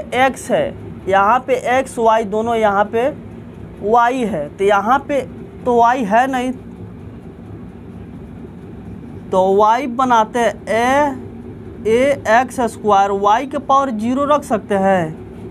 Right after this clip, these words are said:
Plus two H X के power one। यहाँ पे कुछ power नहीं है तो कितना रहेगा, वन,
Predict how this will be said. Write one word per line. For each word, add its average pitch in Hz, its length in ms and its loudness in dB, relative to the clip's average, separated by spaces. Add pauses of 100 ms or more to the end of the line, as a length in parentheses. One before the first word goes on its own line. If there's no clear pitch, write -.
(1800)
Plus 165 500 2 (120)
two 262 380 4
H 208 600 4 (880)
X 269 300 2
के 269 140 0 (100)
power 220 380 4 (120)
one। 202 320 2 (520)
यहाँ 190 360 4
पे 269 180 -4
कुछ 262 320 -8
power 240 320 2
नहीं 262 200 -2
है 262 100 0
तो 254 140 -6
कितना 262 340 -2
रहेगा, 196 320 4
वन, 214 360 2